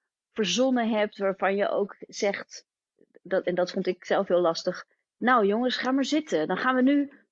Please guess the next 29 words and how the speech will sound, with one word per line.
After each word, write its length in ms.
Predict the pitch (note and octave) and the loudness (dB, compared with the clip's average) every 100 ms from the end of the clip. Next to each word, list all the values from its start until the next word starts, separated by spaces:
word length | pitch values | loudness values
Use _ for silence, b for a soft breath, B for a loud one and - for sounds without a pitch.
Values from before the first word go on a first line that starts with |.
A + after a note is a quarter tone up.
| _ _ _ | _ _ _
iets 220 | C#4 - | -4 -2
grappigs 520 | - D4 C#4 G3 - | -2 0 0 -2 -2
vertellen. 560 | - F3+ F#3 E3 D#3 D#3+ B B _ _ _ | -4 0 2 2 2 -2 B B _ _ _
Jullie 380 | - G#3 A#3 B3 | -2 0 2 2
zullen 480 | C#4+ D4+ D4+ D#4 - _ _ | 2 2 0 -2 -8 _ _
lachen." 540 | - C#4 C4+ - D#3 F3+ B | -4 -2 -2 0 -2 -4 B
<laughs> 520 | - - F4 - - | 2 4 4 0 -2
Dat 140 | G#4 - | -2 -2
vond 140 | B3 | -4
ik 120 | D4+ - | -4 -6
zelf 320 | - A3+ C#4+ | -4 -2 -2
altijd 280 | A3 B3 - | -4 -6 -4
zo, 320 | A#3+ B3 A#3+ b b b b | -2 -2 -2 b b b b
zo 380 | - - C#4 D4+ | -6 0 2 2
moeilijk. 360 | C#4 B3+ F#3 | 2 2 0
En 120 | - | -2
ik 100 | G#3 - | -4 -2
wa-, 160 | G#3+ - | -4 -4
ik 80 | G3 | -4
was 160 | G#3 | -2
daar 180 | G3+ G3 | -2 -2
zo 460 | F3+ F3+ C4 D4 C#4 | -4 0 2 4 2
zenuwachtig 600 | A3+ G#3 F#3+ E3+ - G3 | 0 0 0 -4 -6 -16
voor, 200 | - F3+ | -10 -8
zo 440 | F#3+ - C#4 C#4+ C#4+ | -4 -2 2 2 2
zenuwachtig. 640 | G#3+ F#3 F3+ E3 E3+ G3+ - | 0 -4 -4 -4 -6 -12 -12
Ik 160 | F#3+ | -6
had 220 | F#3 F3+ _ _ _ _ - | -4 -6 _ _ _ _ -4
echt 420 | A3 G#3 - | -4 -4 -14